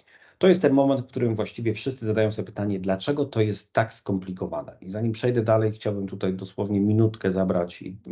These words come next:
i, i opowiedzieć, dlaczego to jest tak skomplikowane. Innymi słowy, przeregulowane. Dlaczego od małego drona wymaga się tak wiele?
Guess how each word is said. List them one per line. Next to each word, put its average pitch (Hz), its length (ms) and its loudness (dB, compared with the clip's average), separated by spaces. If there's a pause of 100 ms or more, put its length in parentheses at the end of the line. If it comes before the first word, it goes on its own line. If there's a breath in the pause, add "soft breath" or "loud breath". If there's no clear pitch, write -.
(240)
i, 95 320 -4
i 98 80 0
opowiedzieć, 95 380 0
dlaczego 92 300 0
to 92 100 -2
jest 90 140 0
tak 90 140 -4
skomplikowane. - 720 -6 (560 loud breath)
Innymi 135 380 8
słowy, 110 360 0
przeregulowane. 90 960 -2
Dlaczego 113 480 2
od 123 120 -2
małego 120 440 2
drona 101 340 0
wymaga 107 440 0
się 98 160 -4
tak 104 320 -2
wiele? 92 340 -4